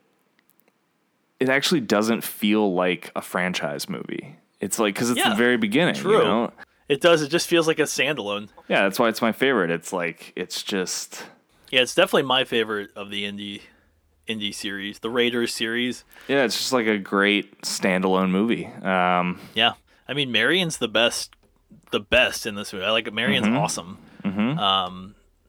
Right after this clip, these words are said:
Speaker 2: not so much in Crystal Skull, 'cause I don't think that's really Marion. I think that's
Speaker 1: <laughs>
Speaker 2: Marion in disguise or something. <laughs> Like,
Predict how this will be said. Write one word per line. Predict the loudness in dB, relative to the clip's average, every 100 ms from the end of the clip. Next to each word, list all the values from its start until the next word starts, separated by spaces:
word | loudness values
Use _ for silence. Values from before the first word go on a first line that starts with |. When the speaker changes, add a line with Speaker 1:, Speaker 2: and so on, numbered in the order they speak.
| 0
Speaker 2:
not | 2 4
so |
much | 2 0
in | -2
Crystal | -2 -4
Skull, | -4 0 0
'cause | 0 -4
I |
don't | -4 -8
think | -8
that's | -8 -8
really | -12 -12
Marion. | -14 -12 -12 -14
I | -14
think | -16 -12
that's | -12 -10 -12 -14 -20
Speaker 1:
<laughs> | -12
Speaker 2:
Marion | -6 -4 -4 -8
in | -14
disguise | -10 -8 -6 -4 -4 -4
or | -4
something. | -4 -4 0 0 0
<laughs> | -2
Like, | -4 -2 -2